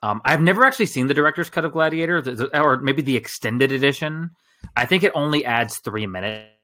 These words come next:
so it's not really significant. Um, but it's just, it's interesting to me, like, J D and, and K Diddy, maybe you can attest to this, but, like, historical epics have kinda died. It's kind of a dead genre. Would you agree or disagree with that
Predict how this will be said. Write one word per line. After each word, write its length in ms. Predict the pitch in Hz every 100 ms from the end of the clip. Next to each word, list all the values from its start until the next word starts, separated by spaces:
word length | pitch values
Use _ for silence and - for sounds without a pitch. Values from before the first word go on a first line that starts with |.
| -
so 160 | - 110
it's 140 | 98
not 160 | 110 -
really 180 | 95 92
significant. 640 | - 92 87 107 123 147 - _ _ _ _ _ _ _ _ _ _ -
Um, 680 | 101 98 95 95 90 85 - _ _ _ _ _ _ _ _ _ -
but 100 | 151
it's 80 | 156
just, 120 | 190
it's 200 | - - -
interesting 540 | 180 180 175 151 127
to 100 | 123
me, 220 | 113 107
like, 520 | 107 98 98 90 - _ _ _ _ _ _ _ _ _ _ _ _ _ _ _ _ _ _ 110
J 220 | 123 135
D 280 | 135 139 131
and, 100 | 120
and 180 | 113 107
K 140 | 123
Diddy, 180 | 117 113
maybe 200 | 113 113
you 40 |
can 100 | 110
attest 320 | 104 113 110
to 60 | 113
this, 140 | 101
but, 120 | - 123
like, 360 | 117 110 - _ _ _ _
historical 520 | 143 - 190 277 339
epics 200 | 320 381
have 120 | 208
kinda 200 | 185 254
died. 440 | 196 - 180 95 92
It's 100 | -
kind 120 | 165
of 80 | 147
a 40 |
dead 220 | 123 123
genre. 440 | 104 113 95 73 92
Would 140 | 101
you 240 | 113 117 120
agree 280 | 104 113 120
or 40 |
disagree 360 | 104 - 90 87
with 120 | 87
that 180 | 82